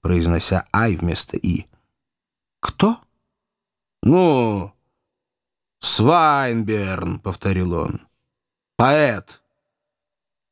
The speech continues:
«Свинберн», — поправила она его. «Да, этот самый», — проговорил он, покраснев.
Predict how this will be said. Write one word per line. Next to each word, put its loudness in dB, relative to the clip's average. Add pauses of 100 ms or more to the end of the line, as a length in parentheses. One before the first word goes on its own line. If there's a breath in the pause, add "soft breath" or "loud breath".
(100)
«Свинберн», — 0 (520)
поправила -2
она 0
его. -2 (1200)
«Да, 2 (800)
этот 0
самый», — -2 (320)
проговорил 0
он, 2
покраснев. -4